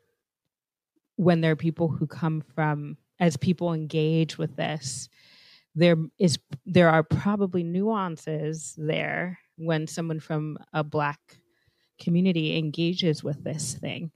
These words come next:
that there's some nuanced differences there. Um, and so, and, and I think that sometimes our handling of that, um, like,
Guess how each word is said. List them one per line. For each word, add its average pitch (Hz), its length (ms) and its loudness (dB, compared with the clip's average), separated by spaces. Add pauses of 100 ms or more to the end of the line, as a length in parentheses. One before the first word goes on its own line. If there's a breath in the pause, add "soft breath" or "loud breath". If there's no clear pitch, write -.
(120)
that 160 180 2 (640)
there's 170 180 4
some 170 160 2
nuanced 170 420 0
differences 156 560 -4
there. 156 340 -8 (760 soft breath)
Um, 151 640 -2 (1700)
and 180 160 6
so, 156 760 4 (200)
and, 175 200 6
and 180 120 4
I 170 60 4
think 180 240 0
that 165 220 0
sometimes 156 600 -6
our 160 160 -2
handling 156 600 -6
of 196 60 -8
that, 202 340 -2 (600 loud breath)
um, 156 680 -2 (720)
like, 156 320 -4